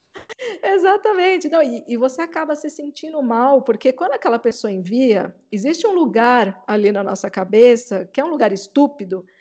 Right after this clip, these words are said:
né, que ele acha que aquela mãe faz aquilo, entendeu? O que é uma ilusão,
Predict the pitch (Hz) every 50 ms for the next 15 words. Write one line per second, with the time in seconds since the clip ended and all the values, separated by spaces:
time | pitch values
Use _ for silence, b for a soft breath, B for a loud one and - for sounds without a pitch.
0 | b b b b 208 208 214 220 220 233 269 294 B B B B _ _ _ _
1 | _ _ _ _ _ _ _ _ - - 302 294 302 320 359 339 302 262 226 214
2 | 196 _ _ - - 285 349 - - 254 247 - 254 262 - 403 480 523 392 277
3 | 220 220 254 294 320 277 226 - - - 359 427 415 294 254 208 208 233 190 -
4 | - - - _ _ _ - - 202 196 196 208 190 185 202 208 214 233 254 -
5 | - _ _ _ _ _ _ - 226 - 320 359 - 494 403 370 349 269 240 277
6 | 320 359 349 269 - - - -